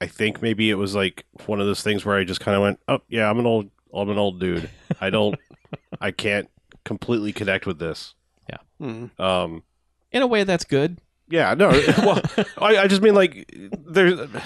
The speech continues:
Speaker 1: I, I mean, I was in eighth grade. I was,
Speaker 2: No, I understand.
Speaker 1: you know, I was awkward at a point in time, sort of like this, but it's like, it's, it's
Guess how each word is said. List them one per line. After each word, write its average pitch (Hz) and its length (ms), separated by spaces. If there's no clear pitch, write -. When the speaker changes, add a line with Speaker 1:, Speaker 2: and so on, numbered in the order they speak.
Speaker 1:
I, 131 220
I 110 140
mean, 110 200
I 101 100
was 123 200
in 170 180
eighth 117 240
grade. 101 300
I 113 140
was, 123 180
Speaker 2:
No, 214 140
I 175 60
understand. 143 420
Speaker 1:
you 131 80
know, 107 160
I 117 160
was 120 240
awkward 117 380
at 117 140
a 104 40
point 117 260
in 98 40
time, 120 300
sort 123 180
of 117 40
like 110 140
this, 120 160
but 123 140
it's 110 120
like, 113 180
it's, 110 260
it's - 400